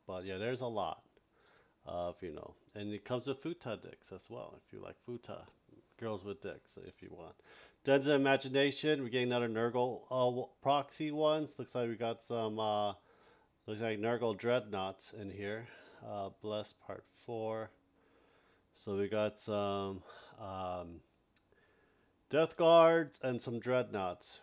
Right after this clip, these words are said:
We gotta love had some more Dreadnoughts, letting you guys know right now. This is freaking grotesque looking and awesome. Some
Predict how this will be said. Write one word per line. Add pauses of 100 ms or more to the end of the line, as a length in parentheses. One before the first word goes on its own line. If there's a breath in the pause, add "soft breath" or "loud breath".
We
gotta
love
had
some
more
Dreadnoughts,
letting
you
guys
know
right
now. (440 loud breath)
This
is
freaking (420)
grotesque
looking (140)
and (140)
awesome. (400 soft breath)
Some